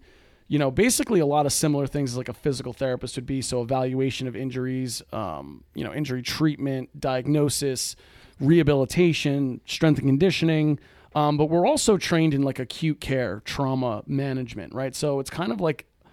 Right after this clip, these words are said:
a medic slash P-, physical therapist,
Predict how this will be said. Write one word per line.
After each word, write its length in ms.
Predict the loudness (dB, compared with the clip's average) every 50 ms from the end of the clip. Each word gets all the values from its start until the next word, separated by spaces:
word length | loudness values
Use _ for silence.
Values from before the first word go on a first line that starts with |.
| _ _ _ _ _ _ _ 2
a 60 | 2
medic 520 | 4 4 4 4 4 4 2 0 -2 -6 -8
slash 640 | -6 -6 -6 -4 -4 -4 -2 -2 -2 -4 -6 -8 -10 -10 -8
P-, 260 | -4 -2 0 -2 -2 -4 _ _ _
physical 340 | -2 0 0 0 0 -4 -2
therapist, 600 | 0 0 2 2 2 2 2 0 0 -2 -6 -12